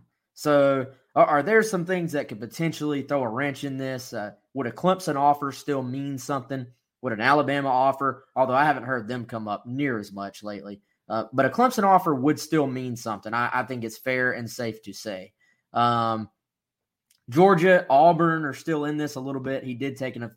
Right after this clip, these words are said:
unofficial visit to both of those schools. They could get official visits. But I don't know, man. The fact that we keep hearing South Carolina, Ole Miss, and then that's the first two official visits, and then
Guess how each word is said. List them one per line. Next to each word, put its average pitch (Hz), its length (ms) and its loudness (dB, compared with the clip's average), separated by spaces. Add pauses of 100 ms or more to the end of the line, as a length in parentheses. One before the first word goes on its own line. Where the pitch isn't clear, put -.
unofficial 127 500 -6
visit 123 300 -4
to 113 60 -10
both 120 320 -2
of 117 60 -8
those 120 200 -2
schools. 123 460 -4 (300)
They 123 140 2
could 160 280 2
get 156 120 6
official 147 420 0
visits. 85 480 -14 (920)
But 175 520 8 (560)
I 147 120 10
don't 139 120 8
know, 127 140 2
man. 117 340 -4 (220)
The 131 100 -2
fact 165 360 6
that 131 380 -4 (400)
we 127 240 -4
keep - 240 -6
hearing 147 260 0
South 131 280 0
Carolina, 123 260 -2
Ole 117 120 -2
Miss, 104 460 -10 (440)
and 117 120 -10
then 113 80 -6
that's 135 260 -2
the 127 100 -10
first 131 300 -2
two 139 140 -4
official 120 380 -8
visits, 101 540 -10
and 113 180 -6
then 110 380 -4